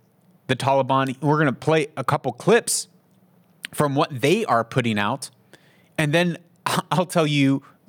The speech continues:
the truth. The truth of what is happening. The, the truth is what ha-, is happening from, from my Afghani friends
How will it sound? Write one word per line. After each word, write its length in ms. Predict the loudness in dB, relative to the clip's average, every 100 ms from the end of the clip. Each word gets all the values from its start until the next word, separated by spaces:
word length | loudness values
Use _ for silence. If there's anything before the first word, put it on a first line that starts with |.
| _
the 120 | -4
truth. 520 | -2 0 0 0 -6 -20 _ -4
The 80 |
truth 340 | -4 2 0 2
of 140 | 0
what 160 | 2 0
is 80 | -4
happening. 520 | -4 -4 -6 -6 -8 _ _ _ _ -2
The, 260 | -2 -2 -16
the 200 | -6 -4
truth 280 | 2 2 2
is 120 | 0
what 140 | 0
ha-, 240 | 0 0 -4
is 80 | -2
happening 280 | -2 -2 -4
from, 220 | -2 -4 -6 -20 -20 _ _ _ _ _ _ _ _ -20 _ -8
from 400 | -2 -2 -4 -10 0
my 200 | 0 0
Afghani 640 | -2 -2 -2 -2 0 0
friends 640 | 0 0 0 -2 -8 -8